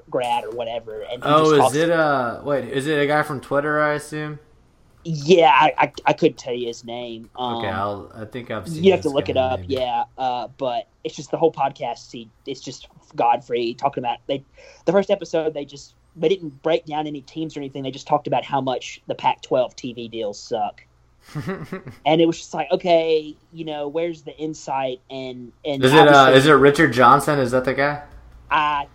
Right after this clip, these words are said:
Speaker 1: think so.
Speaker 2: Yeah, I've seen his
Speaker 1: Um,
Speaker 2: Twitter account before. Well, I've never, I haven't listened to that show in a long time. I feel like the, no offense to Godfrey, who I,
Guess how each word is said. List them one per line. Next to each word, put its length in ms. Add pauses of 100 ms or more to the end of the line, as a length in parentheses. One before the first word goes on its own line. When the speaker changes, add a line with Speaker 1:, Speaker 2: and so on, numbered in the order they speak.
Speaker 1:
think 240
so. 240
Speaker 2:
Yeah, 220
I've 100
seen 120
his 100
Speaker 1:
Um, 80
Speaker 2:
Twitter 160
account 240
before. 260
Well, 80
I've 160
never, 220
I 140
haven't 160
listened 240
to 60
that 80
show 180
in 40
a 60
long 240
time. 400
I 100
feel 180
like 200
the, 500
no 180
offense 300
to 60
Godfrey, 500
who 120
I, 140